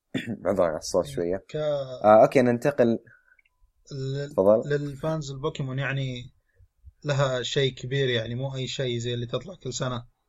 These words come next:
Speaker 2: يعني مقتبسة من لعبة بوكيمون بلو. يعني أدري إني قلت الكلام هذا بالصعيد مرة ثانية من باب التأكيد. <laughs> متحمس أنا بقوة. ف
Speaker 1: يعني متحمس، وكأنك تقول له متحمس.
Speaker 2: يا،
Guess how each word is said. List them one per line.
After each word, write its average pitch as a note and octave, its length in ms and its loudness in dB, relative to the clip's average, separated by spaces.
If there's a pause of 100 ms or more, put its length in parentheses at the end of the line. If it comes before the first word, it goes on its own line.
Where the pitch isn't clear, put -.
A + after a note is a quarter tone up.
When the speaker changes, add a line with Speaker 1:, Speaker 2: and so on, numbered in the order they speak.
(480)
Speaker 2:
يعني C#3 120 -2
مقتبسة D3+ 500 2
من C3+ 220 0
لعبة C#3+ 380 -2 (240)
بوكيمون C3+ 380 -6
بلو. B2 280 -4 (1400)
يعني B2 540 -6 (140)
أدري D#3 180 4
إني D#3+ 100 6
قلت E3+ 200 4
الكلام D#3+ 280 2
هذا D#3+ 140 2
بالصعيد D3+ 400 0
مرة C#3+ 160 0
ثانية D3 320 -4
من C3+ 180 -2
باب C#3+ 160 2
التأكيد. C#3 600 -2 (320)
<laughs> - 320 -14
متحمس D3 580 0
أنا C#3+ 160 2
بقوة. C3+ 540 -6 (100)
ف C#3 40 -6 (1300)
Speaker 1:
يعني B2+ 260 8
متحمس، B2 560 2
وكأنك A#2+ 340 2
تقول B2 120 2
له B2+ 80 8
متحمس. A#2 420 0
Speaker 2:
يا، F3 300 6